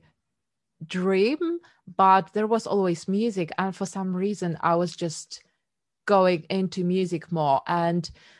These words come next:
uh, I'm doing small things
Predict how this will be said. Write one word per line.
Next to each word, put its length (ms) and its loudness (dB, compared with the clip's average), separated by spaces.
uh, 260 4
I'm 180 -2
doing 360 0
small 400 0
things 880 -4